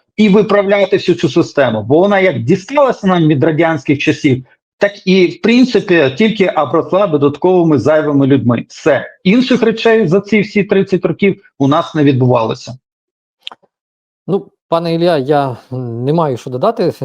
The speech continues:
Speaker 2: Дійсно, все влучно сказано, як на мене, і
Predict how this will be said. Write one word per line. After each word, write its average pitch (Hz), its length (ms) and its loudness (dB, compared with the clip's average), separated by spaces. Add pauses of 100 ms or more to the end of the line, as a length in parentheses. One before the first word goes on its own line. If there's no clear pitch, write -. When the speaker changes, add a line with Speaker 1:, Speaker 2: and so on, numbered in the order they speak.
(120)
Speaker 2:
Дійсно, 127 480 -6
все 127 240 -8
влучно 139 400 -6
сказано, 156 420 -4
як 120 180 -8
на 123 60 -10
мене, 113 520 -12
і 101 280 -12